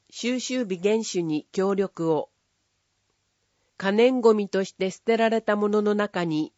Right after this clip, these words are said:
資源化可能ゴミが含まれていることがあります。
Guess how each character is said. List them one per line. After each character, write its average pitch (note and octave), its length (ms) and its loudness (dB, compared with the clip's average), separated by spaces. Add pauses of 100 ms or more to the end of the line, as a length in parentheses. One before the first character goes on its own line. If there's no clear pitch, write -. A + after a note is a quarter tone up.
資 - 160 -8
源 A#3+ 260 2
化 A#3 140 -2
可 G3+ 180 -4
能 A#3+ 240 6
ゴ A3 160 4
ミ A#3 160 0
が E3+ 240 0
含 - 240 0
ま B3+ 80 2
れ C4 140 2
て F#3+ 180 0
い F#3 80 0
る E3+ 100 -2
こ F#3 140 -8
と F3 140 -2
が D#3+ 120 -2
あ D#3 60 -4
り D3+ 140 -6
ま D3+ 160 -6
す。 - 200 -20